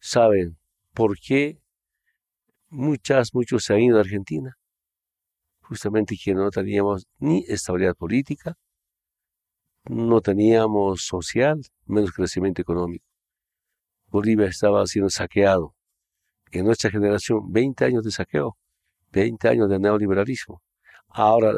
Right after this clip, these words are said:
hermanos y hermanas, pueden darse cuenta, cuando vuelvo el neo-, neo-, neoliberalismo, cómo está Argentina, por ejemplo.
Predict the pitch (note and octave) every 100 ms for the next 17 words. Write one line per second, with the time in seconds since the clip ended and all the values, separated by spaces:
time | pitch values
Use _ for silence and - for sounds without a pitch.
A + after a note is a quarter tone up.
0 | F#2+ F#2+ A2 G2 F#2 G#2 G2 G2+ G2 G2+
1 | G2+ - C#3 D#3 G#2+ G2+ G2 G#2 A#2 A#2
2 | A2 G#2+ C#3 D3 A#2 A#2 C#3+ D3 - -
3 | A2+ C#3+ C#3+ B2 B2+ B2+ C#3+ - A2 G2+
4 | G2+ F#2 F#2 - B2 G2 F2+ - D#2 _